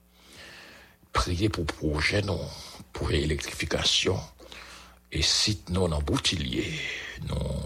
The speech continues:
doit passer dans l'énergie renouvelable. Donc, c'est un projet qui gagne coup là-dedans. Merci pour monde qui déjà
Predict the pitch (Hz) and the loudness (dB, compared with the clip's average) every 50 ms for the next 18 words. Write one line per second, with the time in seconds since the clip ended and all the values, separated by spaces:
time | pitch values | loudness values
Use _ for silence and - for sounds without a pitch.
0 | - - - 69 67 65 62 - - - - - - - - - - - - - | -4 -4 -2 -2 -2 0 -2 -2 -4 -6 -12 -14 -18 -20 -20 -20 -20 -20 -20 -20
1 | - - - - 80 80 - - - - - 90 98 95 87 80 78 73 76 76 | -20 -8 -2 2 2 4 4 4 4 4 4 4 2 2 2 0 0 2 2 2
2 | 71 - 76 - - 87 78 - 104 92 87 78 73 - - - - - - - | 0 2 2 2 2 2 4 4 4 4 4 0 0 0 0 -2 -2 -4 -4 -6
3 | - - - - - - - - - - - - - - - - - - - - | -6 -6 -8 -14 -20 -20 -20 -20 -20 -18 -16 -14 -14 -14 -14 -10 -10 -10 -8 -4
4 | - 69 82 80 78 76 - 73 73 71 - 76 73 78 - 85 78 80 76 - | -2 0 2 2 0 0 2 2 2 4 4 4 2 2 0 2 4 4 4 4
5 | - 123 101 82 76 - 73 76 - - - - - - 80 87 85 - - 110 | 4 4 6 4 4 2 0 0 0 -4 -6 -6 -2 2 2 4 4 4 4 2
6 | - 82 76 82 120 143 147 139 - - 71 69 65 69 - - - - - - | 2 2 2 4 4 4 4 2 0 0 0 2 2 4 4 2 2 2 0 -2
7 | - - | -4 -4